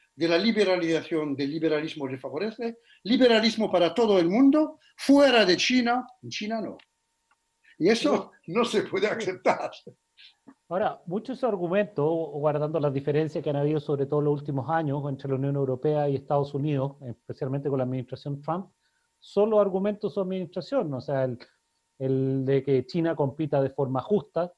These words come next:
Speaker 2: ¿cierto? Que se atengan las reglas, que dé facilidades para invertir, porque hay mucho, efectivamente, como tú decías, hay muchos sectores de la economía china que están cerrados para los extranjeros,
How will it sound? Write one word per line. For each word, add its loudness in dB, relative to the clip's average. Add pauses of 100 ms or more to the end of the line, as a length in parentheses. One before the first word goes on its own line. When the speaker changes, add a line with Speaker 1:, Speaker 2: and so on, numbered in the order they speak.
Speaker 2:
¿cierto? -4 (560)
Que 0
se -8
atengan 0
las -2
reglas, 0 (340)
que 0
dé 4
facilidades -2
para -4
invertir, -6
porque -6
hay -4
mucho, -6
efectivamente, -8
como -8
tú -6
decías, -6
hay -2
muchos -10
sectores -2
de -4
la -4
economía -6
china -8
que -10
están -6
cerrados -4
para -4
los -2
extranjeros, -6